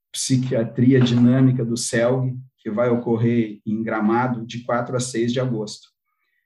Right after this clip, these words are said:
O doutor Cabré é um autor que se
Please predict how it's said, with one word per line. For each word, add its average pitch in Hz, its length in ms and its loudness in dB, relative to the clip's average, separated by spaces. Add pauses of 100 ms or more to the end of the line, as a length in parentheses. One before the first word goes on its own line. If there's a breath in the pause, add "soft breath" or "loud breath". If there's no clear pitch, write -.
(240)
O 110 60 -14
doutor 107 300 -4
Cabré 117 580 0
é 117 80 0
um 113 240 -2
autor 120 480 -4
que 127 140 -10
se 107 520 -6